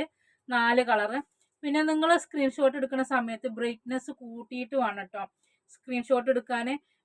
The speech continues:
പിന്നെ അതുപോലെ തന്നെ ഞാനിപ്പോ കുറച്ചൊരാഴ്ചയോളായിട്ട് ഞാൻ, ഏഹ്, ക്യാഷ് സെൻഡ് ചെയ്യാൻ സ്കാനറാണ്, ഏഹ്,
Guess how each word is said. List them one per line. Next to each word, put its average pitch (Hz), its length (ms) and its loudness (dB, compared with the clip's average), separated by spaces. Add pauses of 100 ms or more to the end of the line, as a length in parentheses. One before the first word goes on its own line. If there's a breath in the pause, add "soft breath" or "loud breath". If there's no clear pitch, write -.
(100)
പിന്നെ 285 140 4
അതുപോലെ 277 380 4
തന്നെ 302 240 0
ഞാനിപ്പോ 294 420 4
കുറച്ചൊരാഴ്ചയോളായിട്ട് 269 1300 4
ഞാൻ, 233 300 -2 (560)
ഏഹ്, 226 280 -2 (180)
ക്യാഷ് 269 400 4
സെൻഡ് 254 340 0
ചെയ്യാൻ 254 340 6 (1300)
സ്കാനറാണ്, 247 840 4 (240)
ഏഹ്, 226 280 -6